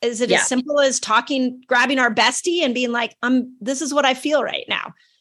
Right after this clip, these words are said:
Speaker 2: Absol-, it, it can be, absolutely. So, um, that's the thing is we, a, a lot of times as women, again, we're used to pushing things down or holding things in, waiting for the right time or whatever.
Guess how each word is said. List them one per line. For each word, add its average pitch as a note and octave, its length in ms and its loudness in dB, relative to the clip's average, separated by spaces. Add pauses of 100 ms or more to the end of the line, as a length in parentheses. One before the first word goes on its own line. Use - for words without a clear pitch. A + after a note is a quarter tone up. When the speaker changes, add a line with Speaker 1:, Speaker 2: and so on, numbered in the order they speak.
(360)
Speaker 2:
Absol-, C#4+ 440 2
it, C4+ 200 4
it A#3+ 200 0
can B3 240 0
be, D#3+ 220 -6
absolutely. F3+ 800 -4
So, G#3 340 2 (100)
um, A3 220 2
that's A#3 340 2
the A#3+ 100 -6
thing A#3+ 280 -6
is F#3 320 -10 (400)
we, B3 640 0 (800)
a, - 180 0
a G#3+ 60 -2
lot A3 220 2
of C#4 120 -6
times B3 300 -4
as F#3+ 120 -12
women, A#3 440 -2
again, G3 280 0
we're F3 140 0
used G#3 360 -2
to - 40 -2
pushing A#3 420 0
things G3 280 -4
down A#3+ 280 2
or F#3 60 0
holding G#3+ 480 -2
things G3 340 -8
in, A3 360 2
waiting G3 260 2
for A3 140 -10
the G#3+ 100 2
right G3+ 320 2
time G#3+ 320 2
or E3+ 60 -10
whatever. G#3+ 420 0